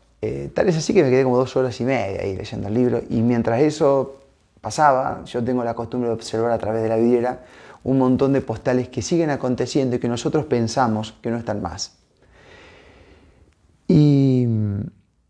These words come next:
llegué a la conclusión que hay cosas que no es que no están, es que no las estamos viendo, loco. ¿Y sabes por qué vi todo eso el domingo a la mañana?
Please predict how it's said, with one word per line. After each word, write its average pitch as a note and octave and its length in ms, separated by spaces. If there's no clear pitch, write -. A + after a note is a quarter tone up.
llegué C3+ 240
a G3 60
la A#3 100
conclusión D3 720
que F3 120
hay F3 60
cosas C3+ 360
que - 120
no D#3+ 120
es F#3 40
que C#3+ 120
no A2+ 80
están, F#2+ 440
es C3+ 120
que D3+ 140
no E3+ 80
las E3 180
estamos C3+ 360
viendo, C#3 340
loco. - 360
¿Y D3+ 80
sabes G3 260
por C#3+ 220
qué C3+ 160
vi B2+ 100
todo B2+ 300
eso C3+ 160
el A2+ 80
domingo A#2 260
a A2+ 40
la A2 80
mañana? C3+ 400